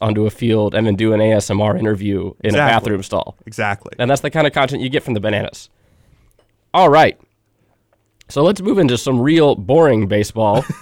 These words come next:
Speaker 1: <laughs> uh, as we talk about the Major League Baseball. All right, I'm gonna quickly go through your scores from last night. We'll talk about the pennant races, and then we can do headlines,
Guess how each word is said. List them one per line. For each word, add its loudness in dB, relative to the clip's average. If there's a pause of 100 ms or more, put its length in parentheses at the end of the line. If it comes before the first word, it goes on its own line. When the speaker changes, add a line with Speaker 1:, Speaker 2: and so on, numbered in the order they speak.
(380)
Speaker 1:
<laughs> -20
uh, 2
as 2
we -2
talk -2
about 0
the 0
Major 0
League -2 (140)
Baseball. 0
All 2
right, 2
I'm 0
gonna 2 (240)
quickly -2
go -2
through -4
your -2
scores -2
from -4
last 0
night. 0 (320)
We'll -2
talk 0
about 0
the -12
pennant -2
races, 0
and 0
then 0
we -2
can -4
do -2
headlines, 0